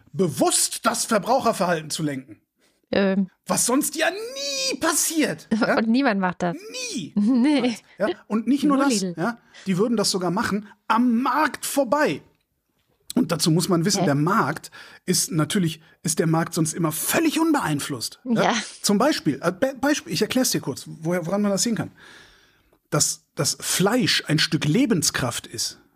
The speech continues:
Speaker 1: Ja?
Speaker 2: Mhm.
Speaker 1: Fleisch ist ein Stück Lebenskraft. Das weiß man ja intuitiv und dafür hat man diese Fernsehwerbespots der zentralen Marketinggesellschaft der deutschen Agrarwirtschaft gar nicht gebraucht.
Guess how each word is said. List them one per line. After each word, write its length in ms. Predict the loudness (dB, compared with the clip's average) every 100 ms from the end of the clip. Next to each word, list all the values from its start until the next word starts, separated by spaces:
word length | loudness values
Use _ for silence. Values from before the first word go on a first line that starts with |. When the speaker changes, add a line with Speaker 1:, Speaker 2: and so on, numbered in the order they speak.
| -6
Speaker 1:
Ja? 220 | -2 -2 -2
Speaker 2:
Mhm. 400 | -2 0 -2 -2
Speaker 1:
Fleisch 460 | -2 0 2 2 2
ist 120 | 2
ein 120 | 2
Stück 240 | 2 0 0
Lebenskraft. 520 | 2 0 -2 -4 -8 -18 -20 _
Das 200 | -2 0
weiß 240 | 2 2 4
man 100 | 2
ja 60 | 4
intuitiv 880 | 2 2 0 -2 -2 2 2 2 -4 -14 -10
und 200 | -4 -4
dafür 380 | -4 -4 0 0
hat 160 | 0 2
man 160 | 2
diese 360 | 2 0 -2 -4 -10
Fernsehwerbespots 1300 | -6 -2 2 2 2 2 2 2 0 0 -2 -2 -2
der 140 | -4
zentralen 640 | -2 -2 -2 0 2 2 2
Marketinggesellschaft 960 | 0 0 -2 0 0 0 0 0 0 0
der 80 |
deutschen 380 | 0 2 0 -2
Agrarwirtschaft 840 | -2 -2 -2 0 0 0 -2 -2
gar 140 | 0 0
nicht 180 | 0 -2
gebraucht. 640 | -4 0 0 0 -2